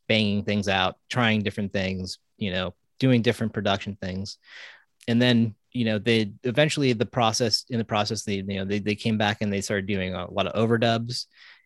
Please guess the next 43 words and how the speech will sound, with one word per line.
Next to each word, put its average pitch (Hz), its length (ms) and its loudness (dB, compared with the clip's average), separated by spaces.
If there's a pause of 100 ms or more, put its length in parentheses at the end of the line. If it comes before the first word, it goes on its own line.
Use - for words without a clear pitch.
and, 95 480 -6 (240)
you 110 140 -4
know, 92 100 -6
post-production 113 760 0
stuff 104 360 0
to 104 100 -8
really 101 380 0
just - 220 -6 (640)
key 131 200 2
things 120 300 2
in, 110 260 2
get 101 240 0 (120)
different 110 280 -2
sounds 104 400 0
and 95 200 -4
different 104 300 -4
things 98 260 -2
going 101 260 -2
on. 98 300 -2 (380)
Um, 92 340 -4
and 110 100 0
Grace 143 200 4
Jones 131 320 6
was 104 240 -2 (200)
instrumental 117 500 2
in 98 60 0
all 110 220 4
of 95 60 -2
this. 90 360 -2
She 113 120 -2
was 107 160 0
always 107 340 4
there. 107 340 2
She, 101 340 -6 (100)
you 101 100 -6
know, 95 100 -4 (100)
people, 110 300 -10 (100)
yeah, 104 260 -4 (760)
the, 127 240 0
it, 123 140 -2
people 139 220 4
interviewed 127 360 6
about, 117 280 2